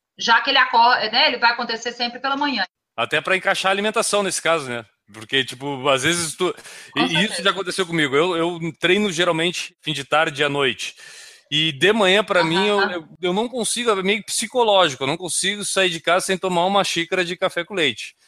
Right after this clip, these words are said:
Speaker 2: Só que em dia
Speaker 1: Uhum.
Speaker 2: de corrida, eu já abandonei isso, porque toda vez eu fazia isso e o leite pesava, que era uma desgraça durante a corrida. Então,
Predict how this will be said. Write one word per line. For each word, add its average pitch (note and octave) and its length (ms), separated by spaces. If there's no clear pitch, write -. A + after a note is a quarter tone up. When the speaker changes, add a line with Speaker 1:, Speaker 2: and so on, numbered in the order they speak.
Speaker 2:
Só F#3+ 200
que G#3 120
em G3 60
dia F#3+ 220
Speaker 1:
Uhum. A#3 60
Speaker 2:
de G3+ 80
corrida, G3+ 680
eu G3 180
já F3+ 200
abandonei G#3 560
isso, F3 360
porque C#3+ 240
toda A3+ 300
vez G3 160
eu F#3 80
fazia F3+ 440
isso G#3 260
e - 20
o F3 40
leite G3 300
pesava, F#3+ 460
que - 80
era G#3 100
uma G#3 140
desgraça F#3 580
durante D3 340
a C3 40
corrida. B2 400
Então, G3 680